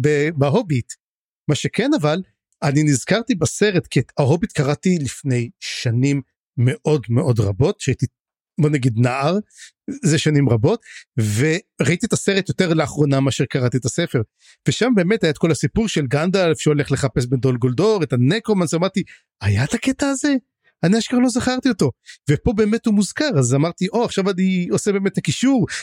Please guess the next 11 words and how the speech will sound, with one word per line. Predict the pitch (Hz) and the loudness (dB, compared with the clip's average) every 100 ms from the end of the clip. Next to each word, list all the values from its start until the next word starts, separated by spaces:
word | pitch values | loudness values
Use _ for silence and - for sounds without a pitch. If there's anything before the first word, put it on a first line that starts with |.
| - | -6
סרומן | - 156 151 135 131 | -2 2 2 2 2
הגיע | 123 214 | 2 2
לפגישה, | 240 - 170 190 202 170 127 | 0 -2 -2 -2 0 0 0
והיה | 131 156 | 0 0
את | 156 | -2
הדברים | 120 147 220 240 | 0 0 0 0
האלו", | 220 170 156 143 - - _ _ _ _ _ _ _ - | 0 2 2 0 -2 -20 _ _ _ _ _ _ _ 0
לא | 151 | 2
זכרתי | 156 156 139 131 - | 2 0 0 -2 -2
את | 117 | -2
זה, | - | -2